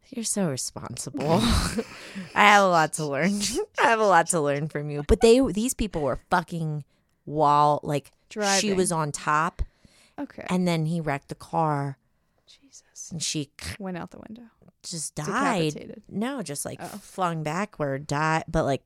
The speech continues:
Speaker 1: broke her back, died.
Speaker 2: Oh, Jesus.
Speaker 1: And, like, he had a dead girl stuck on her dick.
Speaker 2: Oh, he
Speaker 1: His
Speaker 2: was alive? He survived?
Speaker 1: He survived.
Speaker 2: <gasps> Wow.
Speaker 1: That's a nightmare. I would never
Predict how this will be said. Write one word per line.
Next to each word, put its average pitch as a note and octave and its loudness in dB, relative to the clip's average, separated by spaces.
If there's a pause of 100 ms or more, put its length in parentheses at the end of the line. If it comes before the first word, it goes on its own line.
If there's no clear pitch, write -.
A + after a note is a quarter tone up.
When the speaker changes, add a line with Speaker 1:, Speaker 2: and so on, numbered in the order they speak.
Speaker 1:
broke D#3+ 2
her D#3 -8
back, F3+ -2
died. E3 4
Speaker 2:
Oh, A3 -4
Jesus. - -14
Speaker 1:
And, D#3+ -4
like, D#3+ -12 (120)
he - -14
had E3+ -10
a F3 -10
dead F3+ -12 (100)
girl A3 -14
stuck - -16
on F#3+ -12
her F#3 -10
dick. G#3+ -12
Speaker 2:
Oh, G#3+ -4
he B3+ -6
Speaker 1:
His E4+ 2
Speaker 2:
was G4 -2
alive? C4+ -4
He D#4 -2
survived? C4+ -6
Speaker 1:
He - -20
survived. E4+ -12
Speaker 2:
<gasps> - -20 (420)
Wow. - -20
Speaker 1:
That's E3 -10
a D#3 -8
nightmare. F#3 -16 (720)
I B3 2
would G#3 6
never D#3 -2